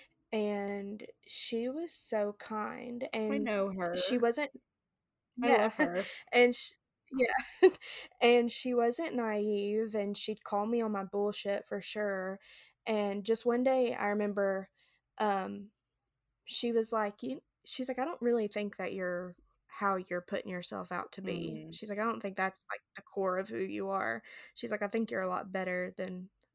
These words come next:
Speaker 1: better than what you're
Speaker 2: Projecting
Speaker 1: being."
Speaker 2: yourself as.
Speaker 1: Yeah. And, uh, she just said it with such, like, grace and kindness, and that was the first time, really, that I remember in my ninth grade year, I was like, "Somebody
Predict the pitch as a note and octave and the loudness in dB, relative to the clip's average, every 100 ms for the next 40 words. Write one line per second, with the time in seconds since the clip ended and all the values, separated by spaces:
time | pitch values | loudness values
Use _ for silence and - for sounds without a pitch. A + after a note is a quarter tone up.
0 | A3 G#3 G3+ F#3+ F#3 F#3 G3+ F#3+ G3 - | -4 0 2 0 -4 -6 -6 -6 -8 -10
1 | _ _ _ _ _ - E3+ D#3 D3+ E3 | _ _ _ _ _ -8 -4 -2 -2 -2
2 | G3 F#3 G3+ A3 G#3 F3+ F#3 G3 - _ | -2 -2 -2 -2 -4 -6 -8 -10 -18 _
3 | _ _ _ _ _ _ _ _ - G#3 | _ _ _ _ _ _ _ _ -6 -6
4 | - B3 A3 - - - - _ A3+ A3 | -4 -6 -8 -14 -18 -20 -20 _ 2 2
5 | G#3 G3+ - - - - - B3 A#3+ C4 | 0 -2 -6 -12 -8 -4 0 0 0 2
6 | D4 D4+ - G#3 A3+ A3 - G#3 - F#3+ | 2 2 0 -2 0 -2 -2 -6 -6 -4
7 | F#3+ G3 G#3+ - G3 - G3 F#3+ G#3 G#3+ | -2 0 -2 -4 -8 -4 -4 -2 -2 -2
8 | A3+ G#3+ A#3 G3+ G3 G3+ G#3 G3 F#3 F#3+ | -4 -4 -4 -2 -2 -4 -6 -4 -4 -2
9 | - F#3 F#3 F#3 F3 F#3+ G3+ F#3+ F#3 F#3 | -6 -4 -4 -4 -4 -2 -2 -2 -4 -4
10 | F3+ F#3 F#3 F#3 F#3 G3 F#3 F#3+ F#3+ - | -4 -4 -6 -6 -6 -6 -4 -4 -6 -6
11 | G3 F#3 G3+ G#3 G#3 F#3+ F#3+ G3 F#3+ F#3+ | -6 -6 -6 -4 -4 -4 -4 -4 -4 -6
12 | - - - - - _ - - G3+ G3 | -10 -20 -20 -20 -20 _ -8 -4 -2 -2
13 | F3+ F3+ F3+ | -4 -6 -8